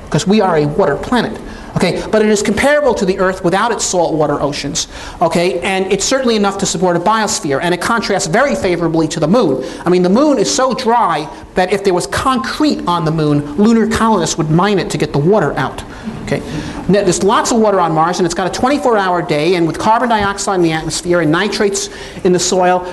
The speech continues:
you can grow crops on Mars, okay? And then you can also, of course, with carbons and hydrogens, you can make plastics. In fact, everything you need on Mars to support a civilization in principle is there.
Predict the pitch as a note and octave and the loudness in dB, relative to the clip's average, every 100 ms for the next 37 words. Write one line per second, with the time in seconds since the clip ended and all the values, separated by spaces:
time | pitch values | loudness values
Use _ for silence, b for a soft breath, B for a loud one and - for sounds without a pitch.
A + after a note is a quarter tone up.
0 | B F#3+ G3 F#3 G3 G3 G3 A3 A3 - | B 2 4 4 4 4 2 0 -2 -2
1 | F3 E3 D3+ B2 - - E3 E3 - - | -2 0 -2 -2 -6 -4 -2 -2 -4 -4
2 | F#3 G3+ A3 A3+ A3 - F#3+ G3 G3+ F3+ | -2 0 0 0 -2 -2 0 2 4 2
3 | F3+ F#3+ G3+ - - - G3+ G3 F#3 F3 | 2 0 0 -2 -2 0 0 0 -2 -2
4 | F#3+ F#3 F#3 G3 F3+ F#3+ G3 G3 - A#3 | -2 -2 0 0 0 2 2 0 0 0
5 | A#3+ - - - B B B F3+ C4+ A#3+ | -2 -6 -6 -8 B B B -2 0 0
6 | A#3 B B - C4+ D#4+ D4 B3 A3+ A3+ | -4 B B -2 2 2 2 2 4 4
7 | C#4+ C4 G#3+ F3+ E3 F3 G3 - - - | 4 2 2 2 2 2 0 -4 -10 -20
8 | - - - - - - - - G3+ - | -20 -20 -20 -20 -20 -16 -8 -4 -2 0
9 | G#3+ G#3+ A3+ G#3+ G3 F#3+ E3 F#3 F3 B3+ | 2 2 2 2 2 2 -2 -2 -2 0
10 | A3+ A3+ E4 - E3 C3 - - - - | 0 2 0 0 -2 -4 -6 -14 -18 -14
11 | - G#3+ F#3+ G3+ B3+ D3+ - | 0 2 2 2 0 0 -6